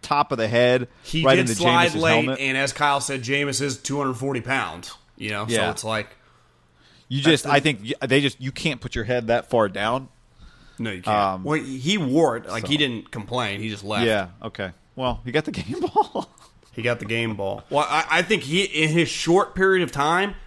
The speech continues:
Speaker 2: that guy flies around. Like, that guy is, I thought that their defense with Fred Warner, who's a really good player,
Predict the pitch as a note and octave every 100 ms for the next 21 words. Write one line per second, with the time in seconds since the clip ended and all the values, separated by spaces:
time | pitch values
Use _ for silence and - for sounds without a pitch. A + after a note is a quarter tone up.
0 | - D#3 G3 A3 - C#3+ C#3 G#2 G2 G#2+
1 | D#2+ D2+ _ _ _ _ _ - - C3+
2 | E3 F#3 F3 D3 B2+ C3+ B2+ A#2 G2+ -
3 | - - - _ - D3 F#3 F3 D#3 D3+
4 | C3+ C3 - C#3+ B2 A2 C3+ D3 D#3+ D#3+
5 | D#3+ - - - _ _ - C3 C3+ -
6 | C#3+ B2+ B2 C3+ C#3+ D#3 C3 B2 G#2+ A2+
7 | A#2 G#2+ G#2 A2 G#2+ G2+